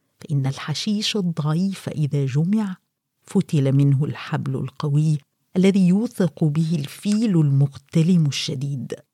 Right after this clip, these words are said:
فأعد لابن آوى منزلته وخاصته، ولا يؤيسنك من مناصحته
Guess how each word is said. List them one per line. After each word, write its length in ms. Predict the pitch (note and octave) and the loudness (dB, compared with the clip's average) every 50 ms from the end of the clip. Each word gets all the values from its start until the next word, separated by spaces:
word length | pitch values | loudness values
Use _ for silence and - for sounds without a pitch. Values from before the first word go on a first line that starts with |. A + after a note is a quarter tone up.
| _ _ _ _ | _ _ _ _
فأعد 520 | _ - - A3+ D#3 C#3+ C#3 C3+ C3+ B2+ - E3 | _ -6 -4 -2 2 2 2 2 2 0 -2 0
لابن 240 | E3 D#3+ E3 E3 | 0 2 4 4
آوى 380 | D#3+ - D#3 D3 D3 D3 D3 D3 | 2 4 2 2 2 4 2 2
منزلته 960 | D3 C#3+ D3 D#3 D3 C#3+ D3+ C#3+ C#3 C#3+ C#3 - E3+ C#3+ C#3 D#3 C#3+ C3+ C3 - - | 4 4 4 2 2 0 -2 -2 -2 -2 -2 -2 -4 -4 -2 -4 -4 -4 -6 -6 -4
وخاصته، 920 | D3+ D#3 D#3 - - F3+ D#3 - - - E3+ - - E3+ D3 D#3 E3 - E3 _ _ _ | -4 -4 -4 -4 -6 -6 -6 -6 -6 -8 -8 -6 -4 -6 -6 -6 -8 -10 -10 _ _ _
ولا 360 | - G#3 G3+ A3 A3 A#3 G#3+ | 2 4 4 6 6 6 4
يؤيسنك 1000 | G3+ F3+ F#3 - - F3+ E3+ F#3+ F3 - - G#3 G3 G3+ G3+ G3 F#3+ - - - | 4 4 2 2 4 4 4 4 4 4 4 6 8 8 8 8 6 4 4 4
من 220 | F3+ F3 F3+ G3+ | 6 8 8 8
مناصحته 1300 | G#3+ A3+ A3 G3 F#3+ F#3+ F#3+ F3+ F3+ F3 - - G#3 - - - G3 - - F#3+ E3+ - G3+ F#3+ F#3 F#3+ | 8 8 8 8 8 8 8 6 6 4 4 2 0 0 0 -2 -2 0 0 -2 0 4 4 4 4 4